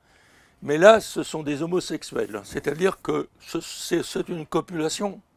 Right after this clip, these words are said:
entre organes mâles. Euh,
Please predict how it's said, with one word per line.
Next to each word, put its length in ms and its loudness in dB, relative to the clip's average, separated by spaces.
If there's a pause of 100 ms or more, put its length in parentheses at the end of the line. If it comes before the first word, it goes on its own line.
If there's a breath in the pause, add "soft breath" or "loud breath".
(140)
entre 300 2
organes 460 0
mâles. 400 2 (1160 soft breath)
Euh, 1200 2